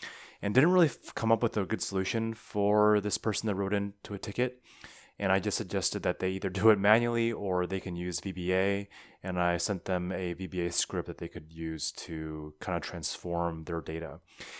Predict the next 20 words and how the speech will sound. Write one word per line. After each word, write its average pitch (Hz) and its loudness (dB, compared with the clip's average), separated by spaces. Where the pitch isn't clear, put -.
And 92 0
it's - 4
not 135 8
the 165 6
same 135 6
thing 107 0
as 92 2
transposing 92 2
data, 85 -2
but 82 -8
rather 87 0
you 98 -6
have 101 6
to 90 0
kind 107 6
of 92 2
duplicate 127 2
data 90 2
multiple 95 0
times 85 -2